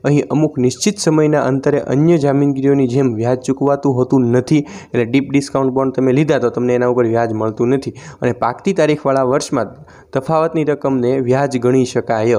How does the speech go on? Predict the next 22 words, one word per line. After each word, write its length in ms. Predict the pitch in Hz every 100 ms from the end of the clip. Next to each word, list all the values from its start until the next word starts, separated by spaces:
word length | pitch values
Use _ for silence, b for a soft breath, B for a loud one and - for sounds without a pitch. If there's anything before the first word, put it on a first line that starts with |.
| -
સૌથી 280 | - 127 127
મહત્ત્વનું. 520 | 120 117 107 107 104 B B B
પરંતુ 320 | 151 190 165
જે 260 | 113 139 190
તફાવત 540 | 185 170 160 156 160
કે 140 | 156 147
વ્યાજ 240 | 147 139 -
એકથી 380 | 151 170 - 175
વધુ 560 | 127 120 117 170 196
વર્ષ 320 | 151 131 - 135
માટે 340 | 120 117 123
હોવાથી 640 | 120 117 123 120 - 165
કરદાતાને 760 | - - - 131 131 127 131 135
અને 80 | 127
ઊંચા 360 | 135 135 175
દરે 240 | 156 139 135
વેરો 280 | 120 123 120
ભરવો 320 | 117 113 117
પડે 340 | 117 131 135 -
એવું 240 | 120 127 117
બની 220 | 113 120
શકે. 420 | - 120 110 -